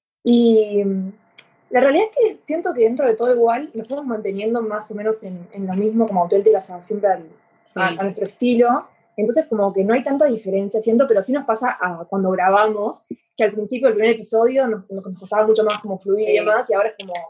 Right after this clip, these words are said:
Speaker 1: No
Speaker 2: Siento
Speaker 1: sé.
Speaker 2: que al, o sea, si escucho el primero es como que siento que estábamos más duras.
Speaker 1: Sí, más
Speaker 2: Eh,
Speaker 1: trabadas,
Speaker 2: sí.
Speaker 1: quizá. Sí.
Speaker 2: Em,
Speaker 1: Después lo vas como aceitando justamente con la práctica, ¿no?
Speaker 2: Sí,
Speaker 1: Como
Speaker 2: tal
Speaker 1: todo en
Speaker 2: cual.
Speaker 1: la vida.
Speaker 2: Y bueno, también, no sé, por ejemplo, el primer episodio,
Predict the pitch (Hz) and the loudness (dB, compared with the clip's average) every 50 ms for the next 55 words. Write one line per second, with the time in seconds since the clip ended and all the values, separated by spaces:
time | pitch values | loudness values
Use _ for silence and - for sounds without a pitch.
0 | - _ _ _ - 190 196 208 240 285 302 294 262 220 202 - - 202 196 190 | -18 _ _ _ -10 -6 -4 -2 2 2 4 4 4 0 0 -4 -8 -10 -10 -10
1 | - 185 180 - 185 185 - 220 220 269 - 196 180 175 180 196 220 220 - - | -10 -12 -10 -10 -8 -4 -2 0 0 0 -2 -4 -6 -4 -4 -4 -4 -4 -6 -8
2 | 165 160 160 160 - 202 202 233 214 - 185 185 196 190 180 175 190 196 185 190 | -10 -10 -12 -10 -8 -4 -4 -4 -2 0 0 0 2 0 0 -2 -2 -4 -2 0
3 | 202 208 208 185 170 156 151 - - - - 240 233 226 214 214 202 190 254 240 | 0 0 2 0 0 0 -2 -6 -12 -2 2 4 4 4 4 2 0 0 2 2
4 | 220 208 214 214 220 226 226 220 - - 202 196 202 202 196 202 214 226 - _ | 4 4 4 2 0 -2 -4 -8 -8 -10 -10 -8 -8 -10 -10 -12 -14 -16 -18 _
5 | _ _ _ _ - 403 392 - - - - - 208 202 196 202 196 190 185 185 | _ _ _ _ -10 -8 -6 -6 -8 -8 -6 -6 -4 -2 -2 -2 -4 -6 -8 -10
6 | 180 175 170 160 156 - - 220 277 311 302 254 262 269 - - 233 208 196 208 | -12 -12 -12 -4 -2 -2 0 2 2 4 4 4 2 2 -2 -6 -4 -4 -4 -4
7 | - 196 196 190 220 214 226 233 233 233 214 - - 202 202 208 208 190 185 180 | -4 -6 -4 0 0 0 2 0 -2 -2 -4 -8 -10 -10 -6 -4 -4 -4 -6 -10
8 | 180 175 180 185 180 175 - 208 202 196 - - 180 175 170 180 196 202 214 202 | -16 -16 -16 -16 -12 -10 -8 -6 -6 -6 -8 -10 -12 -10 -10 -8 -6 -4 -4 -4
9 | 196 196 208 208 - 156 185 190 190 196 202 196 196 208 247 - 208 202 214 214 | 0 4 4 4 4 4 2 -2 -2 -2 -2 -2 -2 -4 -8 -10 -10 -8 -6 -8
10 | 208 202 190 - 190 208 233 247 240 220 - - 208 202 202 180 175 180 - 208 | -8 -8 -8 -8 -8 -6 -6 -8 -10 -10 -4 0 0 0 0 -2 -8 -12 -14 -16
11 | 202 202 208 202 196 - - 190 190 208 220 220 214 196 185 - - 202 208 208 | -14 -10 -8 -8 -8 -8 -10 -6 0 2 2 2 2 0 -6 -6 -2 -2 0 2
12 | 208 214 214 | 2 2 2